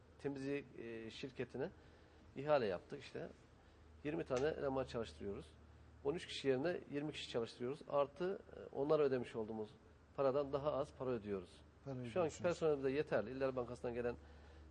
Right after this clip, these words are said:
Speaker 1: e, paramız da yeterli. Şu ana
Speaker 2: Evet.
Speaker 1: kadar, e, belediye başkanı olduğum günden bugüne kadar personel maaşımı hiçbir zaman aksatmadık. Günü
Speaker 2: Ne güzel.
Speaker 1: gününe zamanında ödedik. Bundan sonra da inşallah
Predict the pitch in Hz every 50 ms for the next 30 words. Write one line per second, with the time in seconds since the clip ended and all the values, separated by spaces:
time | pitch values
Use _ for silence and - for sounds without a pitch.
0 | - - 107 110 110 110 110 110 104 - 120 120 123 123 123 117 135 127 113 98
1 | - 95 98 107 113 - - 147 151 160 160 160 156 160 160 160 - - - -
2 | - - - - - - - - - - - - 117 117 117 117 117 - 123 131
3 | 143 151 147 151 151 156 143 147 139 - - 147 147 143 143 139 135 139 151 147
4 | 139 127 135 135 131 143 147 143 135 123 127 120 143 143 135 123 110 107 95 101
5 | 101 110 - 135 131 131 - 151 143 135 127 127 123 123 117 - 131 131 135 131
6 | 135 - - - 131 - - - 143 127 117 113 117 113 120 - - - - -
7 | 127 123 - - 98 90 - 135 - - - 135 131 151 135 117 107 104 101 95
8 | - 120 120 117 110 101 98 98 98 101 98 - - - - - - - - -
9 | - - 127 123 127 113 101 113 - - - - - - - - - - - -
10 | 127 127 117 113 - 113 110 110 110 107 - - 110 107 107 107